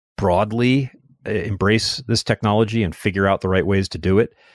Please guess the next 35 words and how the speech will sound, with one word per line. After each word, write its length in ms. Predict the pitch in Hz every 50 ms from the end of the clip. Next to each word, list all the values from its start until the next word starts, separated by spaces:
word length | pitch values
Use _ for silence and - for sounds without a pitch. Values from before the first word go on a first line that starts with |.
| _ _ _ _ _ _ _ _ -
and 560 | - 90 87 85 82 82 80 80 78 76 78
getting 240 | - 104 87 85 78
to 80 | - -
see 240 | - - 92 78
customers. 800 | - - - 92 - - - 131 143 147 147 160 143 135 - -
Uh, 220 | - - - - -
it's 140 | 92 - -
always 260 | 92 90 101 113 92
good 240 | - 101 104 113 123
to 80 | - -
see 500 | - - 110 104 107 107 110 107 113 - _ _ _ _ _ _ _ _ _ _ _ _ _ _ _ _ -
people 380 | - - 104 - 113 101 98 95
with 300 | 92 87 85 - - - 104
money 300 | 90 95 113 139 139 98
on 140 | 80 76
the 100 | 73 76
table 520 | 76 - - 78 76 76 80 78 78 - - -
or 180 | - 90 85
on 120 | 90 92 87
the, 80 | 90
on 240 | 87 - 101 92 85
the 80 | 82 80
line, 560 | 82 98 120 113 90 80 78 87 92 92 87 78
you 140 | 113 101
know, 180 | 80 80 80 - - _ -
building 320 | 107 95 113 139 113 80
things 460 | - - 90 73 71 73 78 78 -
and 260 | 80 73 76 82 - - _ _ - - _ _ _
making 480 | 92 95 95 - 98 90 85 85 85 -
engineering 460 | - 101 95 80 82 90 117 120 98
investments. 640 | 80 80 78 78 78 - - - 87 90 - - -
And, 180 | 87 85 95 90
you 80 | 98 101
know, 120 | 85 85
what, 180 | 90 90 110